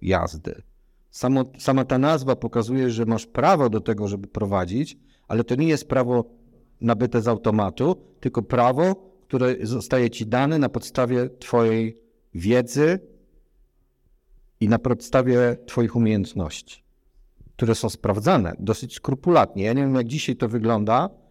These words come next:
Mi było prawo jazdy jeszcze tak, nie będę wam o tym opowiadał, ale ja to tak zdobyłem, to prawo jazdy, e, jeszcze jak było łatwiej, o, tak to nazwijmy.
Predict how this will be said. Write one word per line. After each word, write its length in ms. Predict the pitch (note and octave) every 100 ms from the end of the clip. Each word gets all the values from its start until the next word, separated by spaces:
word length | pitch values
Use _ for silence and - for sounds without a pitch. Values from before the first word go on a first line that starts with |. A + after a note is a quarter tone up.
| _ _ _ -
Mi 180 | C3 C#3+
było 460 | B2+ C3+ C3 B2+
prawo 460 | B2+ - - B2+ A2+
jazdy 400 | B2 A#2+ A2+ A#2
jeszcze 440 | A2+ G#2+ - A#2
tak, 300 | A2 - G#2 - _ - -
nie 280 | G#2 A#2 A2
będę 180 | A2 A2
wam 160 | G#2+
o 40 | A2
tym 180 | A2+
opowiadał, 480 | A#2 A#2 C3 D#3+ D3
ale 160 | B2 A#2+
ja 140 | A#2+
to 120 | A#2+
tak 280 | A#2 A2+ G#2+ _ _
zdobyłem, 480 | A2 A2+ B2+ E3 B2+
to 100 | A#2+
prawo 280 | A2+ A#2 A#2
jazdy, 500 | B2+ B2+ A#2+ B2 A#2+ - _ _ _ _
e, 140 | - G#2+ G#2+ A2 - -
jeszcze 320 | A#2 - C#3+
jak 100 | B2
było 240 | B2 B2+
łatwiej, 560 | A#2+ A2 - F2+ C#2+ -
o, 140 | E2+
tak 200 | - F#2
to 120 | -
nazwijmy. 560 | E2+ E2+ E2 C#2 - -